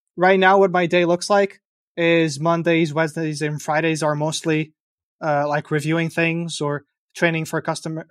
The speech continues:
for, for the team, uh, like, recording stuff, improving S O Ps,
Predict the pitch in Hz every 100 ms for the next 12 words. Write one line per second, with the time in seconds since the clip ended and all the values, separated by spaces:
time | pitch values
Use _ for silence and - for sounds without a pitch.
0 | 160 - 151 147 135 - _ _ _ -
1 | 165 151 147 165 160 160 156 156 _ _
2 | _ - 143 143 147 147 170 151 165 165
3 | 160 - 165 151 151 - - _ - 151
4 | - 170 165 165 156 - 151 - 156 156
5 | - -